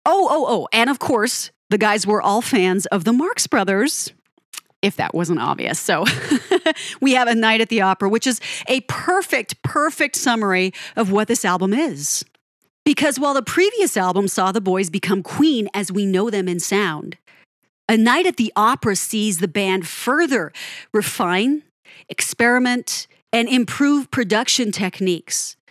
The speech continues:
which results in this epic rock album that many call one of the greatest ever. Progressive rock, pop, classical, heavy metal, avant pop, avant-garde. This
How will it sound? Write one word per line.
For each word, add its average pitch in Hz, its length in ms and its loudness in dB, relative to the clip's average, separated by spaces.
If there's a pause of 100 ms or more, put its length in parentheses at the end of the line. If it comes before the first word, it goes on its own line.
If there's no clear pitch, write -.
(300)
which 202 160 0
results 240 380 2
in 226 80 2
this 214 220 -2 (260)
epic 220 500 -2 (360)
rock 247 340 2
album 214 340 2
that - 140 0
many 208 720 0
call - 440 -4
one 196 220 0
of 202 80 -2
the 202 60 0
greatest 185 400 0
ever. - 260 -4 (480)
Progressive 233 500 0
rock, 170 380 0 (420)
pop, - 420 0 (300)
classical, 233 640 0 (180)
heavy 254 340 2
metal, 180 400 0 (160)
avant 240 400 2
pop, 160 380 0
avant-garde. 226 640 0
This 247 180 0